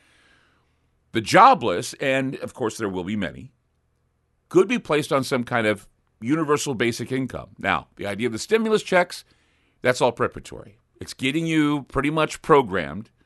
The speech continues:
into understanding that, yes, you will get a, a universal basic income. You're gonna have your debts, uh, indebtedness and bankruptcy on a massive scale. That's the deliberate result of lockdowns and restrictions.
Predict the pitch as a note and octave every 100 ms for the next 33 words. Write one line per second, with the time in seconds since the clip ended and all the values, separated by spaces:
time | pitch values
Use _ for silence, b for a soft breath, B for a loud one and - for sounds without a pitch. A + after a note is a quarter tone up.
0 | _ _ _ _ - B2+ B2+ B2+ - B2+
1 | A#2+ G#2+ F#2 G2 B2 - F#2 G#2 D3 D3
2 | D3 A2+ G#2 D2+ E2 _ _ _ A2+ -
3 | A#2 A#2 B2 B2 B2+ B2 F#2+ F#2+ A#2 G2+
4 | F2 C2+ D2+ B2 b b b b b -
5 | C3+ D3+ C3 C#3+ C#3 - A2+ F#3+ D3 A#2+
6 | C3+ - - - - D2 E2+ - G#2+ G2
7 | G2 G#2 A2 A2 G2 F#2 F#2+ E2+ F#2+ F#2
8 | F2+ F2+ - G2+ - D#2+ E2+ - F2 F#2
9 | D#2+ E2 D#2 E2 E2 D2+ F#2 F2 - D2+
10 | D#2+ E2 - D#2+ D#2+ D#2+